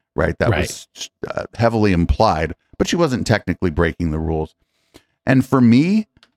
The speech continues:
Speaker 1: I kinda liked this policy because one of our shows, we, strangely enough, we watch, like, old Satanic Panic videos, and sometimes in those,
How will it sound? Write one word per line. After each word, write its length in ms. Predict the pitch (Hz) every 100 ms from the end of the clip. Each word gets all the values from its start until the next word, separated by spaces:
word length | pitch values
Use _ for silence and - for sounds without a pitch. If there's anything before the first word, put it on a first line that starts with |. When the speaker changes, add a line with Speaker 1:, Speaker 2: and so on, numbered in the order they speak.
| -
Speaker 1:
I 280 | 104 151 175
kinda 280 | - 170 101
liked 440 | 87 92 143 -
this 160 | 165 -
policy 760 | - 170 170 170 185 175 170 156
because 300 | 123 - 113
one 240 | 98 110 185
of 120 | 190
our 120 | 127
shows, 480 | 82 - 143 101 87
we, 160 | 92 101 - -
strangely 440 | - 180 196 131
enough, 220 | 95 95 -
we 60 |
watch, 280 | 87 123 -
like, 160 | 127 -
old 240 | 90 107
Satanic 500 | - 98 113 98 85
Panic 340 | - 85 92 -
videos, 520 | 113 120 120 127 - _ _ _ _ _ _
and 180 | - 104
sometimes 1120 | - - - 160 175 190 170 151 151 143 139
in 260 | 117 98 85
those, 640 | 107 98 85 73 65 -